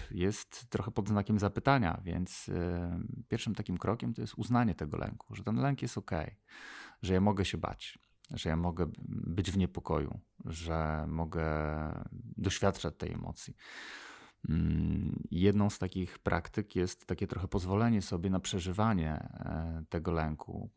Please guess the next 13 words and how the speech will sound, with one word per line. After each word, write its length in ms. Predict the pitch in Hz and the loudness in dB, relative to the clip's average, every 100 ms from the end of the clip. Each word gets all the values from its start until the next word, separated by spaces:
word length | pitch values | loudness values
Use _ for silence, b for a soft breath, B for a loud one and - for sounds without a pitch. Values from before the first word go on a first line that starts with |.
| - | -6
e, 300 | 82 80 78 - _ _ - - 90 | -2 -2 -4 -8 _ _ -16 -8 -8
spojrzenie 500 | - 95 92 110 98 | -2 0 2 2 2
trochę 640 | - 85 92 82 80 80 - - | 0 -2 0 0 0 -2 -6 -8
do 280 | 85 85 82 | -2 0 2
we-, 200 | 82 90 98 | 2 0 2
wewnętrza 640 | 98 92 104 98 - 80 | 0 4 4 4 2 -2
siebie, 340 | - 80 87 | -2 -2 -4
spojrzenie, 720 | 98 - 90 92 85 85 80 82 B B B B B - | -4 -4 -2 0 2 2 0 -2 B B B B B -6
gdzie 220 | 78 85 | 2 4
ja 80 | 82 | 4
ten 180 | 87 | 4
lęk 180 | 90 98 | 4 2
czuję, 400 | - 87 80 78 | 0 2 2 2